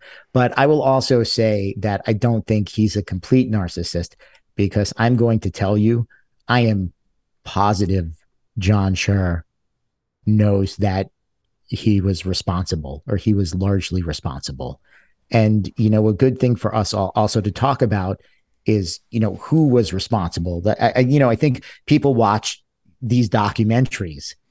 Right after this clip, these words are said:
looking for answers, right? They wanna know, "Well, how come this movie didn't tell me who was responsible?" And, you know, to your point, and what I said, where the H B O documentary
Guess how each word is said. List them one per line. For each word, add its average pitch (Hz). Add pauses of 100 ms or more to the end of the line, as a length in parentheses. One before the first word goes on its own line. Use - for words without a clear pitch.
(120)
looking 123
for 104
answers, - (200)
right? 120 (260)
They 117
wanna 113
know, 113
"Well, 107 (640)
how -
come 156
this 120
movie 117
didn't 104
tell 120
me 110
who 113
was 107
responsible?" 110 (300)
And, 127
you 123
know, 123
to 117
your 147
point, 107
and 101
what 107
I 110
said, 104
where 104
the 101
H 110
B 107
O 107
documentary 101